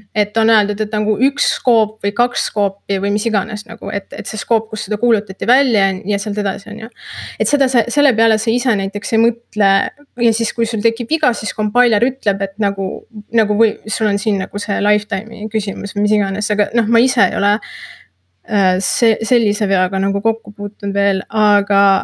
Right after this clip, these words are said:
sa võid, äh, enda tüüpe tehes, enda funktsioone tehes, sa võid nagu deklareerida ja defineerida nagu, et nüüd ma tahan, et see oleks nagu siukse skoobi pikkusega, noh,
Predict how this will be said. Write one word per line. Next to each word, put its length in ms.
sa 220
võid, 420
äh, 340
enda 320
tüüpe 340
tehes, 280
enda 200
funktsioone 560
tehes, 460
sa 180
võid 240
nagu 240
deklareerida 960
ja 160
defineerida 720
nagu, 240
et 160
nüüd 360
ma 120
tahan, 320
et 80
see 160
oleks 340
nagu 600
siukse 420
skoobi 400
pikkusega, 800
noh, 220